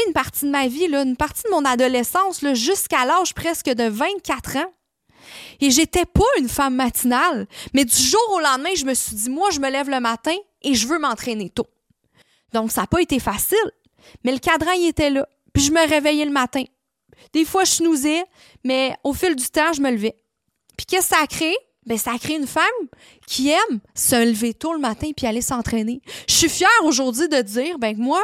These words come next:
je me lève le matin à six heures ou cinq heures et demie même des fois, puis à six heures et demie, je suis au gym. Hey ! Toutes mes croyances que j'étais depuis adolescence à dire que non,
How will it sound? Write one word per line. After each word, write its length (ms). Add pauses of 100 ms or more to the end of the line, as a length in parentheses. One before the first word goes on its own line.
(140)
je 140
me 100
lève 180
le 100
matin 340 (720)
à 120
six 300
heures 280
ou 100
cinq 280
heures 120
et 80
demie 160
même 200
des 120
fois, 300 (500)
puis 140
à 80
six 220
heures 160
et 80
demie, 140
je 60
suis 80
au 80
gym. 280 (680)
Hey ! 520 (420)
Toutes 200
mes 160
croyances 560
que 120
j'étais 360
depuis 260
adolescence 720
à 140
dire 320
que 140
non, 200